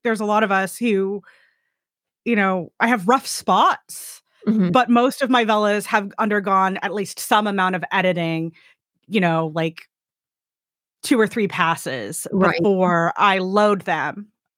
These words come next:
Speaker 1: And so I feel like it's not a rough draft on Vella. It
Speaker 2: Yeah.
Speaker 1: is, it is a draft.
Speaker 2: I feel that way too. I feel like,
Speaker 1: Yeah.
Speaker 2: um, when I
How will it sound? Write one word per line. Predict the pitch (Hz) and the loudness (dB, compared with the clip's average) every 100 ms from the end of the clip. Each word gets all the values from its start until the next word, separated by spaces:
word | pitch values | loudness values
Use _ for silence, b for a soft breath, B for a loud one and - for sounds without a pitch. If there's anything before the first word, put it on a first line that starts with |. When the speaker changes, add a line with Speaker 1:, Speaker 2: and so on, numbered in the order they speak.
| _ _ _ | _ _ _
Speaker 1:
And | 214 208 208 | 0 0 0
so | 202 233 220 208 202 190 | 0 2 2 2 -2 -4
I | 226 | -6
feel | 220 233 214 208 202 190 | -4 0 2 2 0 0
like | 190 185 180 - _ _ _ _ - | -2 -2 -6 -14 _ _ _ _ -4
it's | 262 - | -2 2
not | 294 330 285 - | 2 4 2 -2
a | 214 | -6
rough | 180 269 330 - | 0 0 0 -2
draft | 339 330 330 | 0 0 0
on | 330 311 | 0 0
Vella. | 247 170 139 - - _ 190 | 0 -2 -4 -14 -20 _ -2
It | 196 | 0
Speaker 2:
Yeah. | 170 | 2
Speaker 1:
is, | 190 208 196 - _ _ - | 0 -2 -4 -6 _ _ -2
it | 254 | 0
is | 233 | 2
a | |
draft. | 196 277 202 156 202 - - - _ _ _ _ _ | 2 2 2 -2 -10 -16 -18 -18 _ _ _ _ _
Speaker 2:
I | 302 | 0
feel | 330 339 | 2 2
that | 254 202 | 2 2
way | 185 | 2
too. | - 170 113 - | 0 -2 -4 -4
I | 208 | -2
feel | 247 | 2
like, | 226 214 - _ | 2 0 -2 _
Speaker 1:
Yeah. | 240 208 180 180 - | 0 0 0 -4 0
Speaker 2:
um, | 196 175 170 - - _ _ _ _ _ - | 2 2 0 -6 -14 _ _ _ _ _ -4
when | 208 208 | 2 2
I | 196 | 2